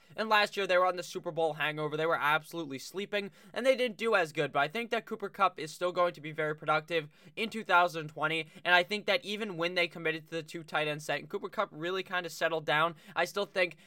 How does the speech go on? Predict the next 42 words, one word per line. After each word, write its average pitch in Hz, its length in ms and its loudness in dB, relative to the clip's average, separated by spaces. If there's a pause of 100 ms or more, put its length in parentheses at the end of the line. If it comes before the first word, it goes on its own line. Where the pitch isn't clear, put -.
(100)
that 165 160 2
he's 175 160 -6
still 175 140 2
gonna 175 100 0
be 160 100 -2
able 160 120 4
to 147 40 -6
figure 156 260 -2
it 143 60 2
out 135 200 4
and 131 120 -8
still 165 160 0
have 151 160 0
a 143 80 -2
great 131 360 -6
season 135 340 -10
in 135 120 -10
two 135 180 -14
thousand 135 380 -2
twenty. 196 300 -2 (180)
So 196 120 0
I'll 196 80 4
happily 190 320 4
buy 151 240 6
Mister 151 260 -4
Cooper 151 280 -10
Kupp 143 280 -2
at 131 200 -4
the 131 100 -6
four 131 320 0
oh 123 80 4
one. 123 260 0
Now 175 300 6 (180)
onto 180 280 0
the 180 140 -2
four 165 380 2
oh 156 140 4
two, 151 340 -2 (120)
switching 156 300 -6
from 139 160 -8
wide 180 240 6
receiver 165 440 0